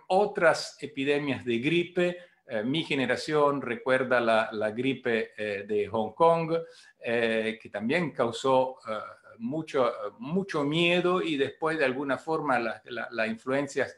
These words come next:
se fueron como integrando en nuestro, eh, en nuestra cotidianidad, en, en la estación invernal esperamos la influenza, que muchas veces son subtipos que se repiten, son nuevas cepas,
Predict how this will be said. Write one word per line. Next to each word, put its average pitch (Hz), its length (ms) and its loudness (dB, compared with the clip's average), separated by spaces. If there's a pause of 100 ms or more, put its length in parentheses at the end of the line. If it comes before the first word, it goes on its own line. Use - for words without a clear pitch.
(260)
se - 160 -8
fueron 160 400 2
como 156 300 2
integrando 147 1160 4
en 123 160 -4
nuestro, 127 560 -2 (360)
eh, 117 240 -6
en 123 120 -2
nuestra 131 360 -2
cotidianidad, 131 960 4
en, 120 160 0
en 127 240 -2
la 127 80 4
estación 127 560 -2
invernal 131 560 2
esperamos 135 640 2
la 127 60 4
influenza, 147 580 0
que 151 80 -4
muchas 147 300 -4
veces 160 300 -2
son 143 200 -6
subtipos 151 680 -6
que 135 100 -6
se 127 160 -6
repiten, 131 600 -4
son 120 180 -4
nuevas 135 320 2
cepas, 127 420 0